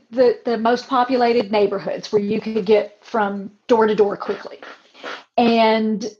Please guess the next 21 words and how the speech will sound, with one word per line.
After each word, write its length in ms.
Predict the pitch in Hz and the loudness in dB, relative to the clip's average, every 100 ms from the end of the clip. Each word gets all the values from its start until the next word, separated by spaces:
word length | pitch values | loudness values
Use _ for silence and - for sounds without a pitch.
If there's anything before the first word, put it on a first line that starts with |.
| _ - 226 220 - | _ -20 -16 -14 -6
we 160 | 240 233 | -4 -4
carried 760 | - 240 226 226 226 208 - - | -2 0 2 2 0 -6 -10 -4
contact 580 | 247 262 269 285 277 | 2 2 2 0 0
information 920 | 262 262 240 226 226 247 233 226 247 - - | -2 0 0 0 -2 -4 -4 -6 -8 -12 -8
from 160 | 220 214 | -4 -2
the 80 | |
school 400 | 208 - 214 220 | -2 2 4 4
with 180 | 233 233 | 2 0
us. 320 | 254 254 247 | 0 0 -2
We 120 | 220 208 | -4 -2
carried, 560 | 233 220 208 214 208 | 0 2 4 4 4
it 80 | - - - _ - | -2 -20 -20 _ -10
was 160 | 233 214 | -6 -2
always 220 | 202 196 | 0 -2
before 280 | 226 214 208 | -4 -2 -4
school 220 | 208 208 | -4 -6
started, 420 | - 185 202 208 | -6 -6 -6 -6
so 280 | - 208 208 | -4 0 0
a 60 | 190 | 0
bas-, 340 | 208 233 - | -2 -2 -2
a 300 | 208 196 - | -4 -4 -6